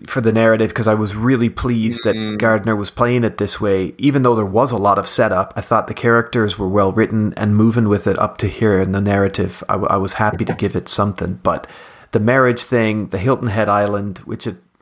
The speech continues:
Speaker 1: all of that just, and, and I love that place, like, physically,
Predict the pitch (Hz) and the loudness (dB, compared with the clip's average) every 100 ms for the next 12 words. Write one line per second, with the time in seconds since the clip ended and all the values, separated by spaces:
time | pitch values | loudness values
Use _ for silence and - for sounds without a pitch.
0 | _ - - 123 139 113 104 98 - - | _ -10 -2 0 2 0 0 0 -4 -8
1 | 98 - - _ _ _ _ - 147 147 | -6 -8 -14 _ _ _ _ -4 -2 0
2 | 139 139 123 156 160 123 - 131 135 92 | 0 0 2 2 2 0 -2 -2 -2 -2
3 | - 101 95 - _ _ _ - - 147 | -4 -6 -6 -14 _ _ _ -20 -4 0
4 | 139 151 110 87 | 0 0 -2 -2